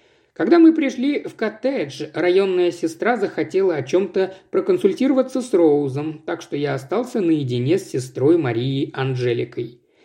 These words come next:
Я заметил, что она внимательно меня разглядывает. Наконец она заговорила. "Здесь хорошая сестра-сиделка. Она сказала мне, что вы брат той доброй леди из большого дома, где я жила, когда приехала из Бельгии".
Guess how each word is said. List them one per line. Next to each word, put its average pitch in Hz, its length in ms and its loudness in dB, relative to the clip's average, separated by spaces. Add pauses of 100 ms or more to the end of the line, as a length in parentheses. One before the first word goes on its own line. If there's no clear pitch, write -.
Я 160 100 2
заметил, 226 440 0
что - 220 -4
она 170 160 0
внимательно 202 600 0
меня 240 300 2
разглядывает. 185 840 -2 (320)
Наконец 160 560 -2
она 196 200 0
заговорила. 160 760 0 (540)
"Здесь 208 320 -4
хорошая 226 560 2
сестра-сиделка. 185 1200 -2 (220)
Она 196 200 -2
сказала 196 440 2
мне, 196 200 0
что 190 220 -2
вы 180 140 6
брат 180 340 0
той 185 140 6
доброй 165 400 4
леди 170 360 2
из 156 160 0
большого 160 500 0
дома, 180 380 -2
где 147 200 0
я 180 220 2
жила, 196 460 2
когда 175 280 -4
приехала 202 580 0
из 220 280 -4
Бельгии". 151 840 0